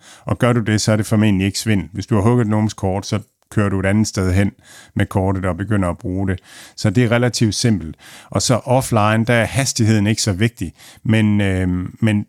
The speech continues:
men til gengæld så, øh, øh, ja, til gengæld så kan det være lidt sværere med,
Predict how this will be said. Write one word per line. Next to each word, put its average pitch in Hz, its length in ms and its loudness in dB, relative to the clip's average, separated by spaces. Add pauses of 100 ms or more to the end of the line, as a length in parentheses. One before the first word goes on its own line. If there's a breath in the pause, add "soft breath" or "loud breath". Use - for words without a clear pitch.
men 107 200 0
til 104 160 -4
gengæld 110 420 0
så, - 200 -2
øh, 95 720 0 (220)
øh, 101 120 -2 (260)
ja, 104 260 -2
til 113 140 -2
gengæld 110 260 2
så 104 240 0
kan 104 180 -2
det 104 100 -2
være 104 180 0
lidt 104 140 -2
sværere 101 460 0
med, 92 280 -2